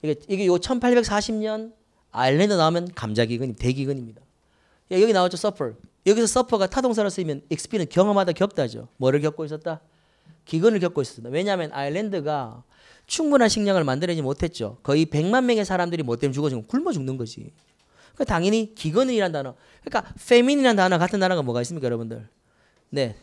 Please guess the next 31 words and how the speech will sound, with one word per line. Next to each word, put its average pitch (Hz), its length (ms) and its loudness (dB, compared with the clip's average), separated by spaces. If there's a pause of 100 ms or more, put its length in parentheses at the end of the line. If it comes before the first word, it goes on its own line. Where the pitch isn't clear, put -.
(180)
starvation이 202 640 0
끝났어요. 254 360 -2
그럼 156 80 -4
답이 151 240 -6
끝났죠. 185 320 -10
그리고 240 260 2
나서 196 500 2 (1200)
사람들이 208 440 2
이제 208 400 0 (280)
이렇게 175 160 -2
되죠. 120 160 -2
많은 175 280 2
사람들이 214 460 2
섬을 196 340 -2
떠나서 185 460 0 (280)
미국으로 190 420 0
가고 123 200 -2
나머지는 175 360 0
캐나다나 180 440 0
오스트레일리아, 170 340 -4
칠레나 208 280 0
이런 233 160 0
쪽으로 208 160 -2
넘어갔다. 120 640 -4 (540)
이렇게 165 240 0 (220)
이주하다니까 180 640 4
여러분들 156 240 4
우리 143 120 0
보통 147 260 -6 (100)
이주하다 180 540 -2
단어가 143 380 -2